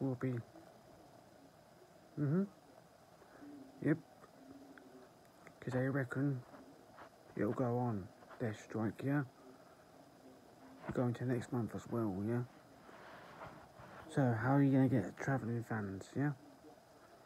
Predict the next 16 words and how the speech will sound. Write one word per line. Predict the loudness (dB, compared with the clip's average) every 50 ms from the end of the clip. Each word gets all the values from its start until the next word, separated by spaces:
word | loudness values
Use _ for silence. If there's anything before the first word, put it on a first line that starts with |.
| -20 -20 -20
Same | -14 -4 0 2 4 4 4 4 4
at | 2 0 0
airports | 0 0 0 0 -2 -2 -4 -4 -4 -6 -14 -18 -18 -18 -12 -8 -8
as | -4 -2 0
well, | 2 2 2 2
yeah? | 0 0 0 0 -4 -8 -20 -20 -20 -20 -20 -20 -20 -20 -20 -20 -20 -20 -20 -20 -20 -20 -20 -20 -20 -20 -18 -12
How | -6 -2 2 4 6 6
are | 8
you | 8 6
gonna, | 6 4 2 0 -2 -4 -4
how | 0 0 2 2 2 0 -2 -4 -4 -4
are | -2
they | -2 0 0
gonna | 0 0 0 0
travel? | -2 -2 -2 -4 -4 -4 -6 -8 -8 -10 -12 -16 -20 -20 -20 -18 -18 -18 -20 -20 -20 -20 -20 -20 -20 -20 -20 -20 -20 -20 -20 -20 -20 -20 -20 -20 -20 -20 -20 -20 -20 -20 -20 -20 -20 -20 -20 -20 -20 -20 -20 -20 -20 -20 -18 -18 -18 -18 -18 -20 -20 -14 -8
Exactly. | -4 -2 -2 -2 0 0 2 4 4 2